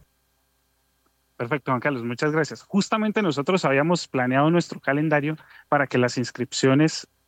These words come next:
eh, dieran inicio cerca de los resultados del icfes, y por eso las inscripciones en la universidad para el primer semestre del dos mil veintiséis iniciaron ayer, ayer miércoles ocho de octubre,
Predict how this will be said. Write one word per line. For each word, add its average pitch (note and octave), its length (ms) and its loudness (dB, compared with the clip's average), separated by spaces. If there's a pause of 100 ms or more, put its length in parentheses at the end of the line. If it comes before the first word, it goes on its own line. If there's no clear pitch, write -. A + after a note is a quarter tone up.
eh, C3+ 240 4
dieran E3 440 4
inicio E3 800 0 (400)
cerca D3 480 0
de D3+ 60 2
los C#3 120 -2
resultados B2 460 -2
del D#3+ 100 2
icfes, - 260 -4 (220)
y - 80 -2
por C#3+ 160 2
eso C3 160 2
las D#3 160 2
inscripciones C3+ 640 0
en D3 80 4
la B2+ 60 2
universidad A#2+ 520 -2
para A2+ 160 -6
el A2 100 -6
primer C3 380 2
semestre E3 380 0
del D#3 140 0
dos A#2 180 -6
mil C3+ 140 2
veintiséis D#3+ 680 0 (300)
iniciaron C#3 680 4
ayer, B2+ 360 2 (600)
ayer B2+ 300 0
miércoles D3+ 960 0
ocho D3 360 2
de B2+ 100 -2
octubre, E3 580 0